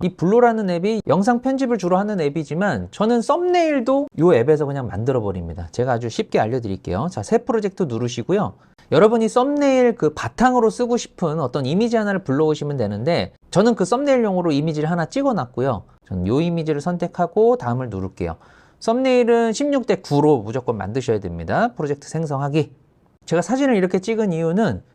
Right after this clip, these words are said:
요 왼쪽 여백 공간에다가 글자를 넣으려고 해요. 어, 글자를 넣을 여백에는 막 이것저것 배경이 있어버리면 글자가 딱 눈에 안 띄잖아요. 썸네일은 지나가다가 봐도 눈에 확 띄어야 되기 때문에 이 썸네일 기본 바탕이 되는,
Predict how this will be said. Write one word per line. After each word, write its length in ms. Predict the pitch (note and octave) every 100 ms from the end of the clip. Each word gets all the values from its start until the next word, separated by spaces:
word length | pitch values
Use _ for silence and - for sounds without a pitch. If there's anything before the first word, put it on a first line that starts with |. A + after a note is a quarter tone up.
| -
요 80 | G#3
왼쪽 460 | A#2+ D#3 F#3+ D4+
여백 380 | F#3+ C#3+ G#3 -
공간에다가 840 | E3+ D3+ C#3+ C#3 B2 A2 F3 A3+ C#4 _ -
글자를 420 | E3+ A3+ F#3 B2
넣으려고 460 | F2 F2 D#2 -
해요. 140 | D#2+ E2 -
어, 160 | F2 -
글자를 520 | G#3 G3 B3+ A#3 A3+
넣을 460 | D3+ F3 F#3+ F#3+ F3
여백에는 680 | A#2+ C#3+ D3+ C#3 D3 D#3+ G2 - - -
막 260 | - F3+
이것저것 480 | E3+ A#3 A#3 G3+ F#3+
배경이 360 | C3+ D3 F3 D3+
있어버리면 680 | A#2+ D3+ C#3+ A#2+ D3+ D#3 F#2
글자가 420 | - F#3 F3+ F3
딱 140 | - C#3+
눈에 180 | D#3
안 140 | C#3 G#2+
띄잖아요. 440 | A2+ G2+ E2+ D#2+
썸네일은 680 | - A3 A#3+ G#3 G3 G3+ A#2+ -
지나가다가 640 | - G#3 C4+ C4+ B3+ A3
봐도 300 | - C#3 D#3+
눈에 200 | C3 C#3+
확 280 | C#3 - -
띄어야 260 | C#4 B3+
되기 240 | F#3+ C#3+ -
때문에 520 | G#2+ G#2+ D3 D#3 F#2 -
이 120 | G#2
썸네일 480 | - F3+ G#3 G3+ F#3
기본 240 | C3 E3
바탕이 420 | - - F#3 G3
되는, 460 | F3 D#3 C#3 D3